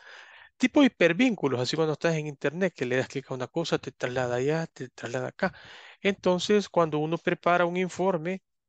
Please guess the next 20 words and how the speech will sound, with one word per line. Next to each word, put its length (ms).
o, 560
eh, 280
vas 160
a 80
ocupar, 680
eh, 300
movimientos 720
así 260
de 100
estar 240
saltando 420
en 100
una 200
hoja, 240
otra 260
hoja, 200
otra 200
hoja, 260
entonces 760
te, 640